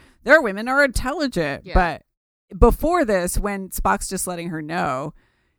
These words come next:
Speaker 1: she's just kinda like, "Excuse me?"
Speaker 2: <laughs>
Speaker 1: She has definitely, like, a number one moment where she flings it back at Spock
Speaker 2: Yeah.
Speaker 1: and is like, "Oh, thanks, buddy." And <laughs>
Speaker 2: Like,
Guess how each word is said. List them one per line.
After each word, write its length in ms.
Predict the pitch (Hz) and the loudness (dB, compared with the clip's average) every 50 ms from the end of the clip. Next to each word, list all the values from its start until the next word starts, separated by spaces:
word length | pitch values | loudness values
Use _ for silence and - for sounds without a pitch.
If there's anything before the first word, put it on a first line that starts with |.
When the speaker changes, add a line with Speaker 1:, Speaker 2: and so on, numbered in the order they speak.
| _ _ _ | _ _ _
Speaker 1:
she's 280 | - - - 220 214 - | -12 -8 -6 -6 -4 -4
just 240 | - 202 190 - - | -4 -4 -4 -4 -2
kinda 260 | - 202 190 185 180 | -4 -2 -2 -2 -2
like, 380 | 170 165 156 151 143 147 - _ | -2 -2 -2 -2 -2 -6 -8 _
"Excuse 920 | - 196 175 - - - - - - - 151 151 160 175 220 294 - 190 - | -6 -6 -6 -6 -6 -8 -8 -8 -10 -10 -8 -4 -2 0 0 0 -2 -4 -4
me?" 260 | 349 349 349 359 370 | -4 -4 -4 -4 -6
Speaker 2:
<laughs> 40 | 453 | -8
Speaker 1:
She 240 | - - 262 240 302 | -8 -8 -6 -6 -6
has 320 | 269 - 214 214 202 208 | -4 -4 -4 -4 -4 -4
definitely, 460 | - 226 220 214 - 226 208 202 196 185 | -4 -2 -2 -2 -4 -6 -8 -8 -8 -8
like, 200 | 185 185 180 - | -8 -10 -8 -8
a 60 | 180 | -8
number 400 | 175 180 185 190 175 185 170 165 | -6 -4 -4 -4 -4 -6 -8 -8
one 320 | 165 165 175 175 180 175 170 | -6 -4 -4 -2 -2 -4 -6
moment 640 | 165 160 151 151 147 143 139 147 135 - - - | -8 -8 -10 -12 -14 -16 -16 -18 -18 -18 -16 -14
where 440 | 147 156 151 151 143 139 147 147 151 _ _ _ _ _ _ _ _ _ _ - | -12 -10 -10 -10 -10 -10 -12 -14 -16 _ _ _ _ _ _ _ _ _ _ -18
she 600 | - - 208 202 190 185 175 170 165 156 117 _ _ _ _ _ _ _ | -14 -12 -8 -6 -6 -6 -6 -8 -10 -12 -16 _ _ _ _ _ _ _
flings 400 | - 240 262 254 254 247 214 - | -10 -8 -6 -6 -8 -8 -8 -6
it 100 | 240 208 | -6 -4
back 340 | 170 196 190 190 202 202 - | -2 0 2 2 2 0 -2
at 200 | 180 156 151 - | -6 -10 -10 -10
Spock 400 | - - - - 185 175 170 160 | -12 -6 -2 0 0 2 0 0
Speaker 2:
Yeah. 80 | 151 160 | -2 -6
Speaker 1:
and 100 | 165 156 | -10 -12
is 80 | 151 147 | -12 -10
like, 160 | 165 160 156 - | -12 -10 -2 0
"Oh, 180 | 233 226 180 170 | 2 2 2 0
thanks, 540 | 151 - - 202 214 240 254 226 - - 185 | -6 -6 -2 0 0 0 0 -2 -6 -10 -12
buddy." 600 | 170 - - 156 135 139 143 156 160 180 208 202 | -10 -6 -6 -4 -4 -4 -6 -8 -8 -8 -8 -8
And 180 | 165 151 165 226 | -8 -8 -6 -4
<laughs> 600 | 277 247 - - - 190 - - - - 339 - | -4 -4 -4 -6 -8 -14 -16 -14 -12 -12 -12 -12
Speaker 2:
Like, 160 | 269 254 - | -12 -16 -18